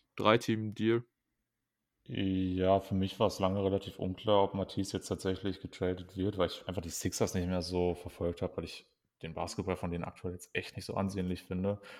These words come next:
Speaker 2: Aber ich geb dir auf jeden Fall recht, wenn du den Austausch und dafür Jalen McDaniels bekommst, dann hast du einfach jemanden mit im Team, der auch einen Wurf hat. Das ist bei Matisse ja weiterhin überhaupt nicht vorhanden. Von daher, ja,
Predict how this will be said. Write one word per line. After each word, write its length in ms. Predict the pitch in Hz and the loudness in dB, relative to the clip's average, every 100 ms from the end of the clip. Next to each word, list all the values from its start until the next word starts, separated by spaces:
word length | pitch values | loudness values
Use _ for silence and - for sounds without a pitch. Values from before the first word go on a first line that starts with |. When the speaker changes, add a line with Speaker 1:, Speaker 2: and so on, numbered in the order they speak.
| - - | -20 -4
Speaker 2:
Aber 120 | 98 | 2
ich 80 | 92 | 4
geb 100 | 117 | 6
dir 80 | 113 | 4
auf 80 | 98 | 6
jeden 140 | 107 | 6
Fall 180 | 104 98 | 8 8
recht, 180 | 104 - | 6 4
wenn 120 | 95 | 0
du 340 | 92 92 92 - | 2 2 0 0
den 140 | 92 | 4
Austausch 380 | 92 98 - 90 | 4 4 4 2
und 80 | 90 | 4
dafür 260 | 95 - 87 | 4 2 4
Jalen 240 | 90 90 | 4 6
McDaniels 420 | 90 95 92 90 | 4 2 2 0
bekommst, 400 | - - 92 90 | -4 0 0 0
dann 240 | 90 90 90 _ | -4 -4 -10 _
hast 200 | 98 - | 4 6
du 60 | - | 4
einfach 440 | 98 95 98 98 - - _ _ _ _ _ _ - - 196 | 4 4 6 4 2 -12 _ _ _ _ _ _ -20 -20 2
jemanden 440 | 98 98 98 98 | 6 6 6 4
mit 200 | 98 101 | 4 4
im 140 | 101 92 | 2 2
Team, 260 | 98 98 | 4 6
der 160 | 95 95 | 8 10
auch 320 | 95 - - | 8 6 -2
einen 140 | 95 | 2
Wurf 240 | 104 113 - | 10 10 10
hat. 220 | 120 - - - - - - | 6 6 -12 -16 -16 -18 -12
Das 120 | 98 | -8
ist 20 | - | 2
bei 100 | 98 | 4
Matisse 360 | 92 95 98 | 4 0 0
ja 40 | 90 | 4
weiterhin 260 | 90 90 | 4 2
überhaupt 220 | 87 92 | 2 2
nicht 140 | 95 - | 2 0
vorhanden. 440 | 92 98 98 98 - | 4 4 2 -4 -10
Von 160 | _ 90 | _ 2
daher, 560 | 90 90 90 90 87 - | 6 8 8 6 2 0
ja, 300 | 90 87 | 4 4